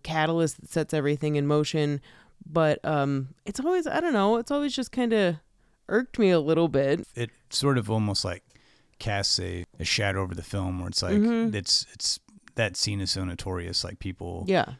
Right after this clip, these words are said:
Speaker 2: you can, it's easy to forget how great this film is, like, and how great the performances are and the story and, um, and the craft
Speaker 1: Yeah.
Speaker 2: that's,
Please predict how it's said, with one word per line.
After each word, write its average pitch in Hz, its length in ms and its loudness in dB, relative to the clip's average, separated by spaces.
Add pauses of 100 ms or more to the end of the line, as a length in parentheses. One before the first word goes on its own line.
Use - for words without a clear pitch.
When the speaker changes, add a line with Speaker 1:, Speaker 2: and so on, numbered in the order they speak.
(240)
Speaker 2:
you 101 160 -8
can, 101 140 -10
it's 120 280 0
easy 127 260 6
to 98 80 -2
forget 98 480 -2
how 90 460 -4 (640)
great 98 300 -4
this 92 160 -4
film 92 320 -4
is, 87 280 -6
like, 90 180 -10
and 87 80 -10
how 90 200 -8
great 90 380 -8
the 87 220 -10
performances 92 640 -6
are 90 280 -6
and 85 140 -10
the 90 60 -8
story 90 580 -4
and, 85 260 -10 (420)
um, 85 680 -8 (120)
and 95 120 -6
the 87 40 -10
craft 87 720 -10
Speaker 1:
Yeah. 175 280 0
Speaker 2:
that's, - 360 -6